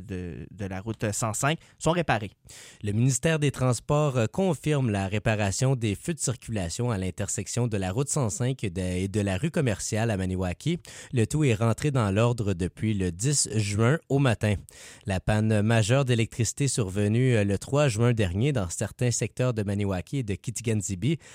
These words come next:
Speaker 2: avait affecté l'unité de contrôle des feux de circulation en question.
Speaker 1: On poursuit avec les paramédics. Le recrutement sera plus difficile, craint Chantal Lamarche.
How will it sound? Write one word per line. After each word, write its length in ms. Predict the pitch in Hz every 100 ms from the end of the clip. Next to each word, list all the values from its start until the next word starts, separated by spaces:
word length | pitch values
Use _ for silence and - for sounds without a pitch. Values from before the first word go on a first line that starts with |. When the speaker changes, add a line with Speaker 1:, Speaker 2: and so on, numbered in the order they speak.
| -
Speaker 2:
avait 200 | 104 98
affecté 440 | 101 - 104 - 151
l'unité 480 | 135 147 123 147 147
de 100 | 113
contrôle 400 | 101 95 - 120
des 200 | 110 98
feux 200 | - 131
de 120 | 120
circulation 760 | 101 - 117 - 110 87 - 170
en 80 | 147
question. 400 | 123 98 - 82 _ _ _ _ _ _ _ _ _ _ -
Speaker 1:
On 120 | 139
poursuit 480 | - 185 - 196 208
avec 340 | 165 156 156
les 340 | 160 143 143 139
paramédics. 720 | 165 175 190 185 151 202 -
Le 140 | 143
recrutement 540 | 131 185 196 190 165
sera 320 | 185 151 131 120
plus 320 | 175 220 262
difficile, 800 | 180 196 190 170 - 185 156 113
craint 240 | 131 151
Chantal 380 | 180 160 143 127
Lamarche. 500 | 113 104 98 -